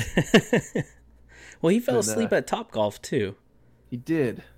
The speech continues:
Speaker 2: He did. Topgolf was great. Shout
Speaker 1: Oh my
Speaker 2: out
Speaker 1: God.
Speaker 2: Topgolf. If
Speaker 1: Yeah.
Speaker 2: you wanna sponsor our show, let us know.
Speaker 1: Sponsor us
Speaker 2: Uh,
Speaker 1: in a heartbeat, please.
Speaker 2: Yeah. That was, that was crazy fun. Super expensive. Like, wildly expensive.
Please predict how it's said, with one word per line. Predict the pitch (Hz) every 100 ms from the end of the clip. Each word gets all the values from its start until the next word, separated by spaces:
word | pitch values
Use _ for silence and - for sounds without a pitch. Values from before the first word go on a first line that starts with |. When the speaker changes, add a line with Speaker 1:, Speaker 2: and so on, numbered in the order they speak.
| _ _ -
Speaker 2:
He |
did. | 113 113 107 -
Topgolf | 127 - - 131
was | 101 -
great. | 107 90 - - -
Shout | - 156
Speaker 1:
Oh | 143
my | -
Speaker 2:
out | -
Speaker 1:
God. | 127 139 101
Speaker 2:
Topgolf. | 104 113 -
If | 123
Speaker 1:
Yeah. | 113
Speaker 2:
you | 139
wanna | 110
sponsor | 117 104 107
our | 98
show, | - 117 104
let | 101
us | 87 -
know. | 107 90 -
Speaker 1:
Sponsor | - - 127 156 175
us | 135
Speaker 2:
Uh, |
Speaker 1:
in | 113
a | 101
heartbeat, | - 127 107 - 90 -
please. | - 98 - 127 110
Speaker 2:
Yeah. | 104 - - - - - - - -
That | -
was, | 156 107
that | 151
was | 143
crazy | - 165 151 135
fun. | 123 110 -
Super | - -
expensive. | - - 147 92 117 -
Like, | 120 113
wildly | 131 127 107
expensive. | 104 - 117 104